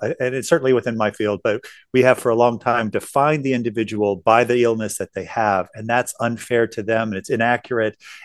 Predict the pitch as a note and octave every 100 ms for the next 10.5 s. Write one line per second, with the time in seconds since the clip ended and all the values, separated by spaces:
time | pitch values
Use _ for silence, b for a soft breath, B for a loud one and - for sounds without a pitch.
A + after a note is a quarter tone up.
0 | - G#2 G2+ - B2 C3+ B2 A2+ G#2+ A2+
1 | F#2+ G2+ G#2+ - E2 F2 A2 G#2 B2 B2
2 | A2+ D#3+ C#3+ B2+ - B2+ B2 A#2+ A2 A2
3 | G2+ G#2+ A#2+ C3 G#2+ A2 G#2 G2 - G2
4 | A2+ G2+ A2 A2+ G#2+ - b b - G#2+
5 | B2 C3+ - A#2 - A#2+ A2+ A2 G#2 G2+
6 | b b G#2+ G2+ - A2+ A#2+ - G2+ G2+
7 | G2+ G2 G2 - G2 F#2 G2 G2+ F2+ G2
8 | G2+ - G#2 A#2 G#2 G#2+ G#2+ A#2 A#2+ A#2
9 | A2 G#2 A2 G#2+ G2 - G#2+ G2+ G2 F2
10 | F#2+ F#2 F#2 F#2